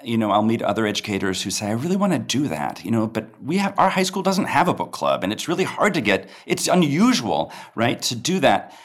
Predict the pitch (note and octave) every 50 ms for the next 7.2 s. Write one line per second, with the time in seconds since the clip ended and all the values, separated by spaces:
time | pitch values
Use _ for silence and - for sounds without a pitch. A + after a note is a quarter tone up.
0 | - - - _ - B2 C3+ C#3 - - B2+ C#3 C#3+ D3+ D3+ D3+ D#3+ D#3 D3 B2+
1 | G2+ C3 B2 B2+ B2 - A2+ A2 G#2+ G2 - - - - - _ _ _ _ _
2 | _ _ _ _ _ _ _ _ _ _ - _ _ - C#3 A#2 C#3 D3 E3 C#3
3 | G#2 - - - - C3 B2 A#2 - - A#2 A2+ A#2+ A#2+ B2 A#2 F2+ - G#2+ G2+
4 | A2+ B2 B2+ - - - - - A#2+ A#2+ A#2+ A#2 A#2+ - - _ - - F#2+ G2+
5 | F#2 F#2 G2+ A#2+ - - - - G2+ - - - - G#2+ G2 A2+ A#2+ A#2+ A2 F#2+
6 | - - - A#2+ A#2 A2+ A2+ G#2 - - A2+ A2 - - G2+ G2+ G2+ G#2 G#2+ -
7 | - B2+ A2+ A#2